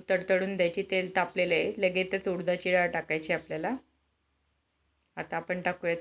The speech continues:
कढीपत्ता, हिरवी मिरची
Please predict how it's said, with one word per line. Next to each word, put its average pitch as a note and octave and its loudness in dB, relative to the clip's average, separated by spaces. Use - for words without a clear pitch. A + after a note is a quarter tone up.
कढीपत्ता, G3 0
हिरवी G3 2
मिरची F#3 -4